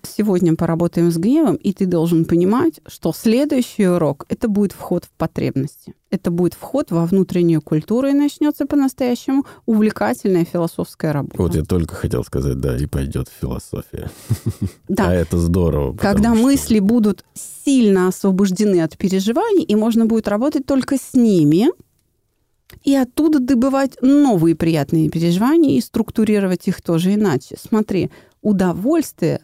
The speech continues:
Speaker 1: закрепляют разные формы поведения. И по большому счету удовольствию все равно. То есть оно вот если есть, то именно от моей философской позиции зависит, от чего удовольствие я получаю.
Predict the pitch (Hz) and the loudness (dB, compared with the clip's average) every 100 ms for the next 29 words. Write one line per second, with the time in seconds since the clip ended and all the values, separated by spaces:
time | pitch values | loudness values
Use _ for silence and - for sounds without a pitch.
0 | _ 175 170 233 - 208 - 208 208 233 | _ -8 -4 -4 -2 -4 -2 0 0 0
1 | 269 311 - - 196 202 190 180 220 262 | 0 -2 -8 -4 -2 0 0 0 0 -2
2 | - 202 180 180 190 - 202 220 208 180 | -2 -4 0 0 0 -2 -2 0 2 2
3 | 156 - - - _ 233 226 240 247 254 | 0 -4 -10 -20 _ -4 -2 0 -2 -2
4 | 285 254 247 - - 359 349 - 220 208 | 0 2 0 -2 -2 -2 -2 -2 -2 0
5 | 226 240 285 - 277 277 - - 254 156 | 0 0 -2 -2 -2 -2 -4 0 0 2
6 | 151 151 131 113 _ _ _ _ _ _ | 0 0 0 -4 _ _ _ _ _ _
7 | _ _ 220 - 262 294 277 - 226 - | _ _ -4 0 2 2 2 2 -2 0
8 | 240 233 240 554 - - _ _ _ - | 0 0 0 -2 -4 -14 _ _ _ -4
9 | 262 277 285 294 285 285 311 320 294 202 | 0 2 4 2 2 2 4 4 4 2
10 | - - 220 240 - 185 - 175 180 202 | 0 -2 -2 0 -4 -4 -4 -2 0 0
11 | 302 415 - 175 156 - - - 175 202 | 0 0 -2 -4 -4 -8 -20 -6 0 2
12 | 254 247 - - 127 - _ _ _ _ | 2 0 0 -4 -6 -10 _ _ _ _
13 | _ _ _ _ - 247 - - 262 233 | _ _ _ _ -4 -4 -6 -2 2 4
14 | 359 330 208 208 262 - 202 185 190 208 | 4 4 4 2 0 0 2 2 0 0
15 | 214 - - 165 117 | 0 -2 -2 -2 -2